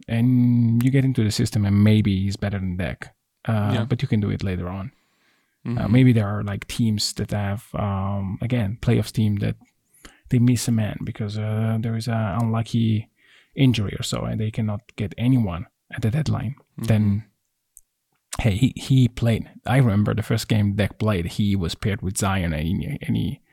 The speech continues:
Speaker 1: held his own, like, in the post.
Speaker 2: Mm-hmm. Yeah.
Speaker 1: I mean,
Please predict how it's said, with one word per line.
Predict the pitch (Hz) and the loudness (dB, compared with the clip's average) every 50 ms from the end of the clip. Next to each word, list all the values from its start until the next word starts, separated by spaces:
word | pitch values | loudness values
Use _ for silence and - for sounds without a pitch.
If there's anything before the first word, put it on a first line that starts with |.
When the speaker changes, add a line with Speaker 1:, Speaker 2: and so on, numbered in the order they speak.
| _ - | _ -4
Speaker 1:
held | - 117 101 92 | -2 0 0 0
his | 90 101 | -2 -2
own, | 113 95 87 80 - - - _ _ _ _ - | -2 -2 -4 -4 -6 -10 -16 _ _ _ _ -6
like, | - 98 98 92 - - - _ _ _ _ - | -4 -4 -4 -4 -6 -10 -16 _ _ _ _ 0
in | 143 120 | 2 2
the | 107 | 2
post. | - - - - - - - | 0 -2 -4 -4 -6 -8 -8
Speaker 2:
Mm-hmm. | 120 117 113 107 110 110 113 113 _ _ _ _ _ _ _ _ _ _ _ _ _ _ _ _ _ _ _ _ _ _ _ - | -8 -8 -8 -8 -8 -10 -10 -12 _ _ _ _ _ _ _ _ _ _ _ _ _ _ _ _ _ _ _ _ _ _ _ -8
Yeah. | 110 127 147 - _ _ _ _ _ _ _ _ _ _ | -6 -6 -6 -8 _ _ _ _ _ _ _ _ _ _
Speaker 1:
I | - - | -6 -4
mean, | 92 - | -4 -6